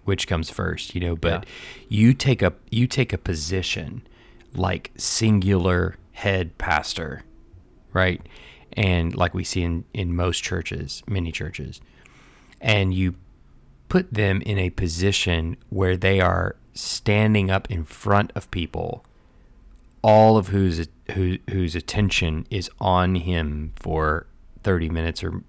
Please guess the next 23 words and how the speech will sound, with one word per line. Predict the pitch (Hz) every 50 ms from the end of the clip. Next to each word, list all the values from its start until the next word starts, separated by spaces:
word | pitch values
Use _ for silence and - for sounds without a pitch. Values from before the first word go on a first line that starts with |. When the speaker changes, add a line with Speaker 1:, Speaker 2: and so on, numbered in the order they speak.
| _ _ -
Speaker 1:
forty-five | - 90 82 82 82 - 90 87 85
minutes | 85 80 80 - -
or | 82 82
however | 82 90 87 87 85
long, | 82 82 87 95 - - - _ _ - _ - - - - - - - - - - - - - _ _ - -
every | 110 107 98 85 95 95 87 85
week. | 82 85 87 - - - - - - - - - _ _ _ _ _ _ _ _ _ _ _
And | - 101 95
he | 90 90 90
has | 98 101 92 85
an | 90 95 - -
audience | - - 95 95 92 90 82 82 80 80 90 - - - - - - - _ _ - - - - _ - - - _ - -
held | - - 98 85 80 - -
captive | - 101 95 90 87 - - 92 85 80 - - -
by | - 92 90
his | 80 82 80 80
words. | 85 82 85 87 87 82 69 - - - - - - - - _ - _ _ - _ _ _ _ _ _ - - - - _ _ _ _ _ - - - - _ _ _ _ -
That | 95 87 90 104 104 107 110 -
is | 104 98 90 82 - - - - - _ _ _ _ - - - - - -
a, | 107 98 90 85 82 - -
a | - 98 85 80
ripe | 78 73 78 82 82 85 95 107 104 101 95 90 - - - - - - - - - - - -
bed | 95 85 - 98 92 87 85 82 82 80 90 -